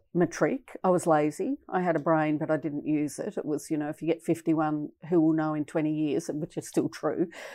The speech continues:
Um, I didn't use it anywhere near as much as I should have, noting that mum and dad were paying for,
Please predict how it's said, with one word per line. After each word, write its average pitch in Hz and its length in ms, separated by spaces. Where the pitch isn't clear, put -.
Um, 175 400
I 185 80
didn't 165 240
use 147 240
it 139 100
anywhere 147 320
near 143 240
as 139 140
much 156 220
as - 100
I 156 80
should 165 220
have, 151 120
noting 156 440
that 151 100
mum 151 220
and 151 80
dad 147 200
were 135 80
paying 143 640
for, - 100